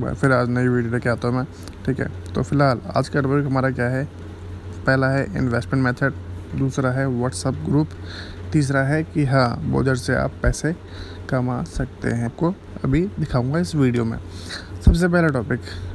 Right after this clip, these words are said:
करते हैं investment method का। तो guys देखिए, सौ पचास रुपये से कुछ भी नहीं होता है, ठीक है। सौ पचास रुपये से कोई, कोई, कोई लाख रुपए नहीं कमा सकता है,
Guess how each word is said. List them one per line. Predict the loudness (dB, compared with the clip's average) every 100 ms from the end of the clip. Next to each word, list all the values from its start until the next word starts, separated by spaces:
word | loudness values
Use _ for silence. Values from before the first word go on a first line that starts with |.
| -10 -2
करते | 2 2 2
हैं | 0 0 -4 0
investment | 2 2 2 0
method | 0 0 -2 -2
का। | -6 -6 -10 -12 -10 0
तो | 4
guys | 6 6 2 -4 -12 -12 -10 0
देखिए, | 2 4 0 -4 -10
सौ | 0 4 4
पचास | 4 2 4
रुपये | 2 2
से | 0 0
कुछ | 0 0 6
भी | 6
नहीं | 6 2
होता | 0 -4
है, | -8 -10 -14 -4 0
ठीक | 2
है। | 2
सौ | 0 0
पचास | 2 2
रुपये | 2 0
से | 0
कोई, | 0 2 4 4
कोई, | 2 2 4 2
कोई | 2 4
लाख | 4 2 2
रुपए | 0 2
नहीं | 2 2
कमा | 2 -2
सकता | -2 -6 -4
है, | -4